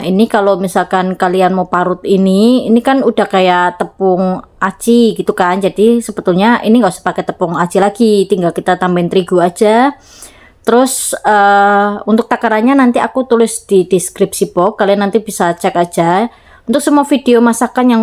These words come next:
udah pernah aku review, udah pernah aku upload, itu semuanya ada di deskripsi box. Jadi kalau misalkan kalian yang mau lihat berapa aja sih adonannya, kalian cek aja di sana ya. Untuk bahannya yang aku gunakan ini merica, ada perasa,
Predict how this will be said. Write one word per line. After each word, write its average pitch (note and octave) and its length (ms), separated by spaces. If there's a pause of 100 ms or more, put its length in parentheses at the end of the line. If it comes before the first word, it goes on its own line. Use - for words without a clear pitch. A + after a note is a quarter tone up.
(100)
udah A3 240
pernah F#3+ 240
aku G#3 80
review, G#3 640
udah A3+ 80
pernah F3+ 240
aku F3 160
upload, G#3 400
itu G#3+ 240
semuanya A3 480
ada G#3+ 240
di F#3 160
deskripsi - 640
box. F3+ 240
Jadi F3+ 160
kalau F#3+ 160
misalkan F3+ 240
kalian F#3 320
yang F3 80
mau F3 160
lihat G3 240 (240)
berapa F3+ 320
aja A3+ 160
sih A#3 160
adonannya, G3+ 560
kalian A3 240
cek G#3 160
aja G3+ 160
di G3+ 160
sana F3+ 240
ya. F3 240 (560)
Untuk C4+ 240
bahannya B3 320
yang B3 160
aku B3+ 160
gunakan A3+ 400
ini D4+ 560 (440)
merica, C4+ 800
ada - 160
perasa, A#3+ 800